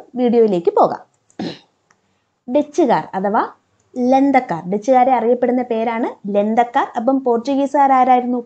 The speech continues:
പറങ്കികൾ. ഈ ഡച്ചുകാർ പ്രൊട്ടസ്റ്റന്റ് മതത്തിൽപ്പെട്ടവരായിരുന്നു. ഇനി ഇന്ത്യയിൽ രണ്ടാമതെത്തിയതും ആദ്യം തിരിച്ചു പോയതുമായ യൂറോപ്യൻ ശക്തിയാണ് ഡച്ചുകാർ. ഇന്ത്യയിൽ രണ്ടാമതെത്തി, പക്ഷെ ആദ്യം തിരിച്ചുപോയി. ഡച്ചുകാർ ഇന്ത്യയിലെത്തിയ വർഷം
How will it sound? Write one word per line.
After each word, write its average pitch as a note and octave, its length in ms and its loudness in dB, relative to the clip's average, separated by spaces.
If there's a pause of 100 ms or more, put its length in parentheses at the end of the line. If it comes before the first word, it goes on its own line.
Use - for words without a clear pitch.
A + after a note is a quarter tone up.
(120)
പറങ്കികൾ. C4+ 540 2 (420)
ഈ D4 100 0
ഡച്ചുകാർ B3 540 2 (140)
പ്രൊട്ടസ്റ്റന്റ് D#4+ 720 0
മതത്തിൽപ്പെട്ടവരായിരുന്നു. G#3+ 1080 2 (540)
ഇനി B3 240 -2 (120)
ഇന്ത്യയിൽ E4+ 640 2
രണ്ടാമതെത്തിയതും C#4 1040 2 (180)
ആദ്യം E4+ 400 0
തിരിച്ചു D4+ 440 -2
പോയതുമായ A3 720 -2
യൂറോപ്യൻ C4+ 600 0
ശക്തിയാണ് G#3 560 -8
ഡച്ചുകാർ. C#4 400 -2 (100)
ഇന്ത്യയിൽ C#4 420 0 (100)
രണ്ടാമതെത്തി, B3+ 800 0 (100)
പക്ഷെ A#3+ 280 -8
ആദ്യം G#3 360 -4 (400)
തിരിച്ചുപോയി. F4 540 2 (440)
ഡച്ചുകാർ E4+ 520 2
ഇന്ത്യയിലെത്തിയ C#4+ 520 2
വർഷം G#3 420 -4